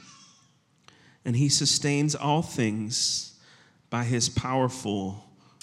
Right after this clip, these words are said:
word." Last week, if you're here, Pastor Jamel talked about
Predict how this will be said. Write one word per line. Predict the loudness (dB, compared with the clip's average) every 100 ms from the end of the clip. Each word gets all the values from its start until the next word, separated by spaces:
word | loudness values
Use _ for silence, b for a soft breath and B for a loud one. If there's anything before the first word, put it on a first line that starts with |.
| -10
word." | 0 2 2 0 -6 -14 -14 b b b b b b b _ _ b b b b b b b -6
Last | -4 -2
week, | -2 -4
if | -2
you're | -2
here, | 0 -2
Pastor | -2 -4 -6
Jamel | -4 -4 -2
talked | -4 -6
about | -4 -2 -4 -8